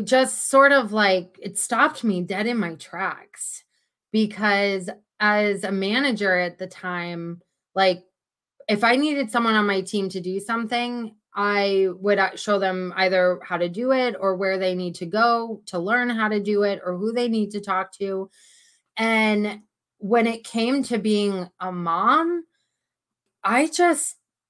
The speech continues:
did not invest myself there. That was not part of my identity.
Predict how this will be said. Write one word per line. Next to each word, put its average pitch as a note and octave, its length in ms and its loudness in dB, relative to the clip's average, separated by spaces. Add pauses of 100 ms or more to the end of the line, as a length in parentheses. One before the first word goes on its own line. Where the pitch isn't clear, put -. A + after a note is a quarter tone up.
(240)
did A3+ 260 6
not G#3 540 4 (260)
invest G#3 500 2
myself E3 920 -6 (100)
there. E3 300 2
That F3+ 160 2
was A3 120 0
not B3+ 300 4
part A#3 240 4
of A#3+ 80 2
my F3 240 0
identity. D#3+ 720 -2